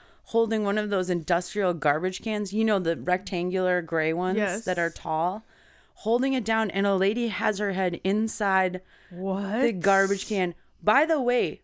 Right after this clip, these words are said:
Speaker 1: we, the show just started. Like, there was an opener, and then the show just, we got there a little bit late. We missed a couple songs. <clears throat> So, it's not late.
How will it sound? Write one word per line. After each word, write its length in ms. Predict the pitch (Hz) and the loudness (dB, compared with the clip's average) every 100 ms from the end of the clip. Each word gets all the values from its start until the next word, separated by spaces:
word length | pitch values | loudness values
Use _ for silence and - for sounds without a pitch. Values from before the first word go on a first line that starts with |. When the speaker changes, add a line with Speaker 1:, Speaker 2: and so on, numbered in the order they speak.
| _ | _
Speaker 1:
we, 400 | 160 180 262 269 - | -8 -2 -2 -2 -4
the 160 | 185 208 | 0 0
show 400 | - 233 269 226 | 0 0 0 0
just 380 | 170 185 196 | -2 -2 -2
started. 580 | - 170 170 147 - - | -6 -2 -2 -4 -6 -6
Like, 300 | 165 160 - | -2 -2 -2
there 140 | 190 185 | 0 0
was 140 | 170 | 0
an 120 | 175 - | -2 -2
opener, 420 | 196 214 233 240 | -4 -2 -4 -2
and 200 | 233 185 | -2 -2
then 120 | 175 | 0
the 100 | 165 | -2
show 280 | 156 - 170 | -2 0 0
just, 180 | 165 165 | 0 -4
we 60 | 175 | -4
got 140 | 165 | -4
there 100 | 156 | -4
a 60 | 151 | -4
little 160 | 139 139 | -4 -6
bit 140 | - | -8
late. 240 | 151 147 - | -10 -10 -6
We 120 | 180 | -6
missed 300 | 170 156 - | -4 -6 -8
a 40 | 165 | -10
couple 220 | - 151 | -12 -12
songs. 300 | - 156 - _ - - - - - - | -12 -14 -16 _ -20 -20 -20 -20 -16 -6
<clears throat> 480 | 262 - 254 185 123 - - _ _ - - _ _ | -2 0 0 0 -4 -14 -20 _ _ -20 -20 _ _
So, 400 | - 233 220 202 - _ _ _ _ - | -2 2 2 0 -6 _ _ _ _ -4
it's 220 | 330 220 | -2 0
not 280 | 359 480 294 | 0 2 2
late. 400 | 370 233 - | 2 2 -4